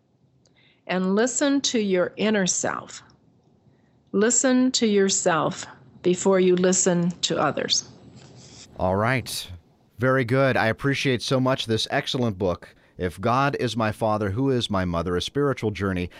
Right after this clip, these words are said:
Speaker 2: by P J Fisk. You can find information about that at P J fisk dot com. Uh, Paula, thank you for your time and for your work and for your continuing, uh, spiritual exploration. It helps many people.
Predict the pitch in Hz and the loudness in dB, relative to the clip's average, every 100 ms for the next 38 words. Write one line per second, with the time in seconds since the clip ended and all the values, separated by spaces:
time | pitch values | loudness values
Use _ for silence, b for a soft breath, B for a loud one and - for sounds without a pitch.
0 | B 92 87 - 127 117 101 98 95 - | B -4 -2 -2 0 0 0 -2 -2 -2
1 | 104 104 104 113 113 120 117 107 120 - | -4 -4 -2 0 0 -2 -2 0 0 0
2 | 107 - 90 113 123 95 85 B B B | -2 -2 -2 -2 0 -2 -2 B B B
3 | - 95 - _ - 143 135 120 113 113 | -2 -2 -4 _ -8 -4 -2 0 2 0
4 | - - 87 - - - B - 90 87 | -2 -2 0 -2 -8 -14 B -4 -2 -2
5 | - 92 78 64 - B B 90 85 _ | -4 -6 -4 -6 -12 B B -2 -2 _
6 | 147 147 175 185 B B - 160 - 107 | 0 2 0 -4 B B -2 -2 -2 -4
7 | 69 - 107 95 92 78 104 90 - 127 | -4 -6 -2 0 0 0 -2 -2 0 0
8 | 139 165 - 98 90 85 107 104 98 95 | 0 -2 -2 -2 -2 -4 -2 0 2 2
9 | 110 147 - - - 98 87 - 104 104 | 2 0 -4 -16 -6 -4 -4 -4 0 0
10 | 101 101 98 95 98 85 131 135 131 123 | 0 0 0 -2 -6 -6 -4 -2 0 -2
11 | 117 B B B 85 82 85 - 131 131 | -4 B B B -4 -2 -4 -2 -2 -2
12 | - 117 101 98 - - 95 90 85 82 | -2 -2 -2 -6 -6 -2 0 0 0 -2
13 | 78 82 87 - 92 87 82 82 78 - | -2 -2 -4 -4 -4 -2 -4 -6 -8 -10